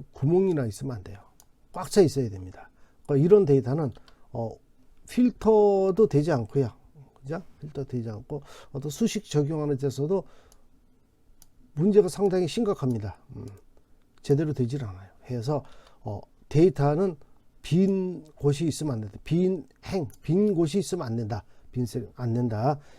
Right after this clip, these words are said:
이게 원칙인 것이고요. 해서, 어, 이와 같이 보이-, 이와 같은 데이터는 하여튼 그 리포트에 포함될 수 있는, 그 보여주는, 보고서에 올라갈 수 있는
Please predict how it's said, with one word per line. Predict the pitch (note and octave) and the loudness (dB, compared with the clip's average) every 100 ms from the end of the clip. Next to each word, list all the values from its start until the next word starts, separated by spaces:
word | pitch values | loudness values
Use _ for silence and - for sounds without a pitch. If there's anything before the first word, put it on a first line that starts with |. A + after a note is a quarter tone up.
| - | -8
이게 | B2+ D3+ | -4 4
원칙인 | F#3 C3 C#3+ C3 C#3 | 6 6 2 0 0
것이고요. | A#2+ G#2+ - F3 E3+ - - - - - | 0 -4 -4 -2 -2 -6 -18 -20 -10 -2
해서, | D#3+ D3+ D#3+ - - - | 0 2 0 -2 -14 -8
어, | C#3 C3 A#2+ F#3+ | -2 0 -2 0
이와 | F#3 F#3 | 2 4
같이 | F3+ | 0
보이-, | D#3+ D3 F3 | 2 4 4
이와 | F#3 D3+ G3+ G3+ | 2 4 8 8
같은 | G3 - F#3 | 6 2 2
데이터는 | C#3 B2 A#2 C3 A#2 - - - B2 | 2 2 0 -2 -4 -12 -20 -18 -14
하여튼 | A2+ B2+ | -12 -8
그 | A2+ | -2
리포트에 | C#3 C#3+ D3 C3+ C3 D#3 D3 | -2 -2 -4 0 0 0 -4
포함될 | - D#3 D3+ C3+ | -10 -8 -4 -6
수 | G2+ G#2 | -6 -12
있는, | F#2+ G2+ | -12 -10
그 | - | -10
보여주는, | - D3 F3+ D3 C3+ G#2+ - - - - | 0 4 6 4 0 -2 -8 -20 -20 -4
보고서에 | C3 C3+ B2+ | 0 0 0
올라갈 | C#3 A#2+ A#2+ A#2+ | -2 -2 -2 -6
수 | - | -4
있는 | D3 | -6